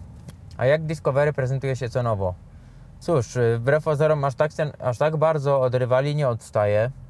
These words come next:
Otóż, y, testowana tutaj topowa wersja Metropolitan Edition kosztuje od czterystu siedemdziesięciu tysięcy, ma już w zasadzie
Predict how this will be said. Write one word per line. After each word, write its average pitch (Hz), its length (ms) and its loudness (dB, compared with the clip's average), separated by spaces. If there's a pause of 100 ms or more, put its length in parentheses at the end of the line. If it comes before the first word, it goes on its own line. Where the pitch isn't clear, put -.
(1800)
Otóż, 123 520 -2
y, 117 580 2
testowana 131 560 0
tutaj 117 260 -2
topowa 131 420 2
wersja 113 640 2
Metropolitan 113 880 0
Edition 117 680 -2 (160)
kosztuje 123 680 2
od 110 220 -4
czterystu 127 420 0
siedemdziesięciu 120 720 -4
tysięcy, 135 420 -2
ma 123 140 0
już 123 160 0
w 117 40 -8
zasadzie 123 720 0